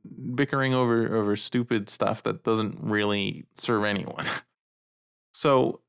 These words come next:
Hindenburg was, was the, the president at this time, and he, he was elected president twice. The first election, or his first term,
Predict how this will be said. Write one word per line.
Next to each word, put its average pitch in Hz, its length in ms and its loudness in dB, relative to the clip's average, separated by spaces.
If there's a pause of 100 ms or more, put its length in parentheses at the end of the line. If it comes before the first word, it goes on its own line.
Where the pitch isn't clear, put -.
(240)
Hindenburg 117 760 2
was, 98 560 0 (160)
was 95 400 -2
the, 92 280 -2
the 98 120 -4
president 135 480 2
at 120 100 0
this 123 160 -2
time, 120 520 0 (100)
and 92 680 0 (360)
he, 127 220 4
he 135 60 6
was 131 140 6
elected 156 400 2
president 127 420 2
twice. - 520 -4 (640)
The 117 180 0
first 151 380 0
election, 120 960 2 (220)
or 107 100 2
his 101 100 0
first 135 300 0
term, 113 560 0